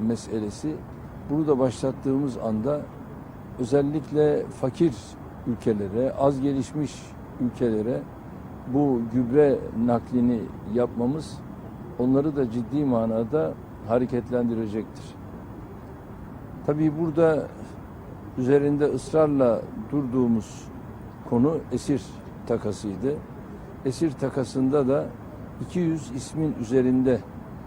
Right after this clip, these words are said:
durmuştuk ve bu iki yüz ismin hepsi de bizde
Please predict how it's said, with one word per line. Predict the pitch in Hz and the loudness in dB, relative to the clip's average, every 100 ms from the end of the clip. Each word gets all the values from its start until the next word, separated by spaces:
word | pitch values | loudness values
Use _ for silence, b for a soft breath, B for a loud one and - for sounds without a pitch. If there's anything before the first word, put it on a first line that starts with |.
| - - - 113 | -14 -12 -10 0
durmuştuk | 127 117 104 - 156 - - - - - - - 120 | 2 4 0 -4 -8 -8 -14 -14 -16 -14 -14 -6 4
ve | 131 127 123 | 6 6 4
bu | 156 151 127 | 4 4 2
iki | 143 - | -6 -2
yüz | 160 143 - - - - - - - - - | 0 0 -2 -12 -14 -14 -16 -16 -14 -14 -10
ismin | 123 - 147 139 92 - - - - - - - - - - - | -8 -4 0 2 0 -6 -16 -16 -16 -16 -14 -14 -14 -14 -10 -2
hepsi | 170 - 123 117 | -2 -2 -4 4
de | 156 - - - - 117 | 4 2 -6 -14 -10 -4
bizde | 131 107 131 107 | -2 2 4 4